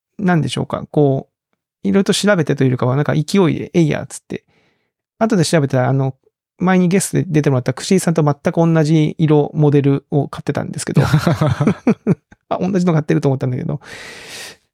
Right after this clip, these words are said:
Speaker 1: で、あの、まあ、うちはですね、歩いて、えー、十五分、二十分ぐらいのところにAppleストアがあるんですよね。
Speaker 2: すごい。便利なところに住んでますね。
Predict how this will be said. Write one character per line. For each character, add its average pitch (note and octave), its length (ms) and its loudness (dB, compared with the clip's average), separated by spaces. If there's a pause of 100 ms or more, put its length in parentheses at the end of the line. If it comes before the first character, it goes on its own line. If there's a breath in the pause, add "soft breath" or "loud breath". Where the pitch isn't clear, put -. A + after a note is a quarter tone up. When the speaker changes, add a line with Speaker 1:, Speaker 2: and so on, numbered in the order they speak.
Speaker 1:
で、 F3 140 4
あ E3 40 2
の、 D#3 540 2 (260)
ま A3 160 0
あ、 F#3 40 2
う G3 100 2
ち B3 680 2
は A#3 140 4
で C3 80 0
す - 140 -4
ね、 D#3 120 2
歩 G#3 120 4
い F3+ 100 0
て、 - 400 -4 (340)
え D3+ 420 0
ー、 - 20 -2
十 F#3 1080 2
五 F3+ 120 0
分、 D3 160 -2
二 D3+ 140 0
十 E3+ 100 0
分 F3+ 220 -2
ぐ F3+ 40 2
ら D#3+ 60 2
い C3 40 0
の - 20 -4
と C3+ 80 -6
こ C#3+ 80 0
ろ C#3 40 2
に C3+ 60 0
Apple D3 320 -2
ス - 80 -4
ト - 80 0
ア B2+ 60 0
が A#2+ 80 -2
あ A#2 40 0
る A#2 80 -4
ん - 40 -10
で - 60 -20
す - 100 -12
よ - 40 -8
ね。 F#3+ 280 -4
Speaker 2:
す - 180 -2
ご A#2+ 160 4
い。 - 60 -10 (320)
便 B2 100 2
利 A#2+ 60 2
な A2 60 2
と G#2 40 0
こ A2 60 0
ろ G#2+ 40 2
に G2 40 -2
住 C#3 100 0
ん - 20 2
で B2+ 60 2
ま G2+ 80 0
す A2+ 100 -6
ね。 G#2 220 -4